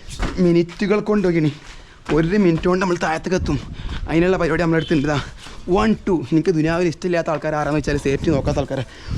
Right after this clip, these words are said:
ഓലോട് ഞാൻ മുണ്ടുമില്ല, പോരാത്തതിന് ഓല് എന്നോട് ഓടുന്ന പൈസ കടന്ന് ചോദിച്ചാലും കൊടുക്കലുമില്ല. സേഫ്റ്റി നോക്കുന്ന ആൾക്കാർക്ക് ഞാൻ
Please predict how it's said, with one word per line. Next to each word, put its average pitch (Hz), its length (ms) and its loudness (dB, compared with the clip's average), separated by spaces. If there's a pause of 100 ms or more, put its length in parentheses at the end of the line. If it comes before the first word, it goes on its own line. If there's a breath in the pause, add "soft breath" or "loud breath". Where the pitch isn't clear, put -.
(280 loud breath)
ഓലോട് 185 320 2
ഞാൻ 170 120 4 (480 loud breath)
മുണ്ടുമില്ല, 165 460 2 (100)
പോരാത്തതിന് 170 420 2 (420 loud breath)
ഓല് 156 240 2
എന്നോട് 160 240 2
ഓടുന്ന 147 320 2
പൈസ 143 240 -2
കടന്ന് 147 200 -2
ചോദിച്ചാലും 143 240 -2
കൊടുക്കലുമില്ല. 127 420 -2 (760 loud breath)
സേഫ്റ്റി 185 440 0
നോക്കുന്ന 165 280 -2
ആൾക്കാർക്ക് 151 300 -2
ഞാൻ 165 80 4